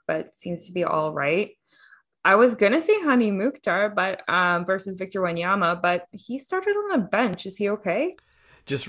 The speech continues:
Speaker 2: yeah, he went a hundred, almost a hundred twenty minutes in the U S Open
Speaker 1: Yeah.
Speaker 2: Cup against Atlanta. So it was, you know, we'll see if he starts Wednesday, but I mean, I, I would, I would say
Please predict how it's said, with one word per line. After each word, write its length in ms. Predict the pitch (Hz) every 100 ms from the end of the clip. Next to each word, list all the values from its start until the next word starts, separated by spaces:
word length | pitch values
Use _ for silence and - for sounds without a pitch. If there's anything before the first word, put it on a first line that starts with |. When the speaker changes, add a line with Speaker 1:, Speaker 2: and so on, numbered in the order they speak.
| -
Speaker 2:
yeah, 240 | 113 101
he 120 | 101
went 180 | 131 127
a 40 | 117
hundred, 220 | 123 117
almost 300 | 143 143 -
a 20 |
hundred 200 | 120 107
twenty 220 | - 110
minutes 320 | 101 101 95
in 60 | 101
the 80 | 92
U 120 | 190
S 80 | 92
Open 220 | 185 147 127
Speaker 1:
Yeah. 60 |
Speaker 2:
Cup 200 | 113 90
against 280 | 80 90 -
Atlanta. 400 | 85 87 87 87
So 200 | - 101
it 120 | 98
was, 300 | 90 87 - - - - -
you 80 |
know, 80 | 98
we'll 140 | 101 147
see 200 | - 139
if 80 |
he 100 | 127
starts 340 | 110 127 110 104
Wednesday, 480 | 110 110 120 117 101
but 380 | 98 101 92 - -
I 60 | 92
mean, 160 | 85
I, 180 | 82 85 -
I 140 | - 92
would, 240 | 87 85
I 120 | - 92
would 160 | 87
say 360 | - 82 80